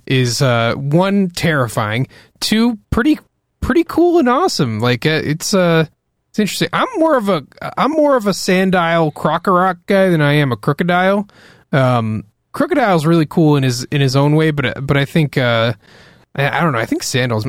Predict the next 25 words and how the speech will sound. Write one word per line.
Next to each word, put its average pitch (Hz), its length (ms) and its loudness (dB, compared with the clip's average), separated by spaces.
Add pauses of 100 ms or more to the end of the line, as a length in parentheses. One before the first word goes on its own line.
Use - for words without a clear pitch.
Sandal's 135 560 0
my 127 120 -2
favorite 127 340 -2
out 123 120 0
of 123 60 0
that, 117 240 0
that 127 320 -2
evolution 131 640 0
chain. 127 240 -2
I 196 80 0
just 202 180 -4
love 170 160 2
that 135 160 -4
concept 127 400 -4
of, 110 140 -4
like, 107 160 -4
sand 123 420 -2
crocodile. 120 760 -2 (340)
It's, 175 200 -2
it's 196 220 -2
much - 200 -2
like, 208 320 -4 (120)
um, 147 320 -2
uh, 131 200 0
Hippowdon, 131 720 0